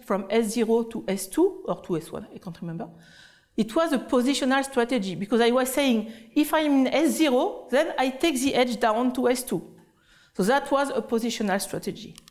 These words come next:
Um, and positional strategy happened to be sufficient for many objectives in the literature.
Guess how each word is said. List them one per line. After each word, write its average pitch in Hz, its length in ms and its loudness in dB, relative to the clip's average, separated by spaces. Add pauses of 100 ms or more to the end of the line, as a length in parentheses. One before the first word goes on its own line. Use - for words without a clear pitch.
(1200)
Um, 165 960 0 (280)
and 226 220 0
positional 294 480 4
strategy 262 800 2
happened 240 480 -2
to 247 100 -2
be 220 140 0
sufficient 277 580 -2
for 220 200 -2
many 269 440 2
objectives 233 600 -4
in 214 120 -2
the 190 100 0
literature. 185 720 -4